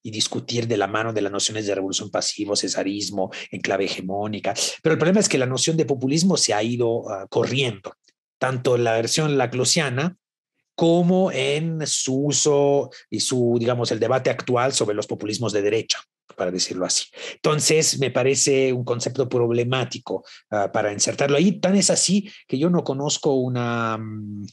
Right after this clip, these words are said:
unas, ah, teorizaciones marxistas recientes que lo retomen en clave eficaz. Generalmente no estamos en,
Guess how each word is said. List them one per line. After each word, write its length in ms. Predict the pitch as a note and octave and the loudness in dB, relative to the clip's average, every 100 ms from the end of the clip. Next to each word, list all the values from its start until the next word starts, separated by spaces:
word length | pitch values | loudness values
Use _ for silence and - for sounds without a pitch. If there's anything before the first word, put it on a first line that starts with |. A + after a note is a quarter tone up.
| _ - _ _ - | _ -20 _ _ -10
unas, 600 | A#2+ A#2 A2+ A2 - A#2 | -4 -2 0 0 2 2
ah, 120 | G#2+ | 2
teorizaciones 1120 | A#2+ A#2+ B2 A#2+ - C#3+ C#3 C#3 C3 - - - | 0 0 0 0 0 0 0 0 -2 -4 -12 -6
marxistas 640 | B2+ A#2 - D3 - C3 | -4 -2 0 0 2 2
recientes 480 | C#3 - C#3+ E3+ - | 2 0 0 -2 0
que 100 | A#2+ | -2
lo 300 | G2 A#2+ A#2 | 0 2 2
retomen 540 | A2+ A2 D#3 D3+ G#2 | 2 2 0 0 -4
en 100 | F#2+ | -8
clave 340 | - F#2+ F2 - _ _ _ _ _ _ _ _ _ - - - | -6 -4 -4 -8 _ _ _ _ _ _ _ _ _ -20 -20 -10
eficaz. 360 | - - - A#2+ | -4 -2 0 0
Generalmente 500 | - C3+ C#3 G3 F#3+ | 0 0 2 2 2
no 60 | C#3 | 0
estamos 280 | D3+ E3 | 0 0
en, 120 | D3+ | 0